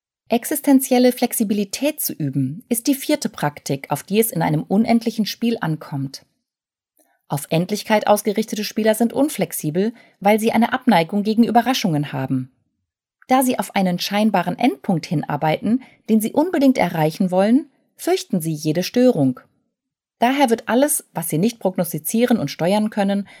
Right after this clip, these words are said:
und was ihre Pläne torpedieren und ihre Gewinnchancen verschlechtern könnte, ausgeklammert.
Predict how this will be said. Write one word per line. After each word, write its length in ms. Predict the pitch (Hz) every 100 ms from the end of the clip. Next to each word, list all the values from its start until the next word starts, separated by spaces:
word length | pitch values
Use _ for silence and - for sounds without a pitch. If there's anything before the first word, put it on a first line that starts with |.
| -
und 100 | 220
was 160 | 240 -
ihre 140 | 226
Pläne 340 | 226 254 294
torpedieren 720 | 277 202 185 156 202 240 247 240
und 180 | 151
ihre 140 | 160 160
Gewinnchancen 680 | 165 233 285 202 170 -
verschlechtern 560 | 160 170 226 285 190 151
könnte, 400 | - 143 220 262 -
ausgeklammert. 800 | 240 269 - 190 139 120 - -